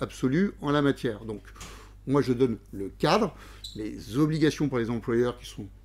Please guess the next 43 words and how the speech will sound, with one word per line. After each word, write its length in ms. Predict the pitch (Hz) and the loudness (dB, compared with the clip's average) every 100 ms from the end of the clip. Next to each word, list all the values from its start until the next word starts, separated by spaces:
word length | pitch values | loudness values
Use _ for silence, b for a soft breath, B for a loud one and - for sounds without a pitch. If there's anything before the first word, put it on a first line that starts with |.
| - - | -20 -8
connues 440 | - 143 151 226 262 | 2 4 6 6 4
et 60 | |
qui 120 | - | 0
permettent 280 | - 123 127 | -8 -4 -4
de 80 | 107 | -4
protéger 460 | - 175 156 139 135 | -4 0 2 4 4
les 80 | |
salariés, 540 | 117 117 107 120 175 214 B B B B | 2 -2 0 4 6 4 B B B B
et 40 | |
la 120 | 117 - | -8 -6
façon 240 | 135 151 | -4 -2
dont 120 | 131 - | -2 -2
on 40 | |
met 100 | 113 | 0
en 140 | 175 147 | 2 2
place 340 | 156 127 - | 2 -2 -2
les 60 | 113 | -10
choses 220 | - 110 | -8 -8
de 40 | |
façon 240 | 110 - 135 | -8 -12 -12
opérationnelle, 640 | - 104 104 117 151 202 B B B - | -8 -8 -6 0 2 2 B B B -10
ça 80 | |
se 140 | 110 107 | -10 -6
fait 300 | - 160 208 - | 2 2 2 -4
dans 100 | 135 | -2
le 60 | |
cadre 180 | 131 143 | 2 2
de 60 | 123 | 0
l'entreprise, 480 | 113 - 107 175 | -2 -6 -2 0
dans 180 | 151 123 | 0 -2
un 60 | 120 | -2
dialogue 240 | 120 117 | -2 -2
social 360 | - 104 170 180 b b - | -6 -2 0 0 b b -6
de 60 | |
proximité. 440 | 120 - - 123 196 | -6 -6 -8 -6 -4
Je 120 | 139 | -4
crois 180 | - 170 | -2 -4
que 60 | - | -6
c'est 160 | - | -10
une 100 | 113 | -8
très 260 | - - 135 | -8 -4 -4
bonne 280 | 113 196 208 | 4 4 6
réponse, 480 | 165 - 156 202 | 2 0 0 -2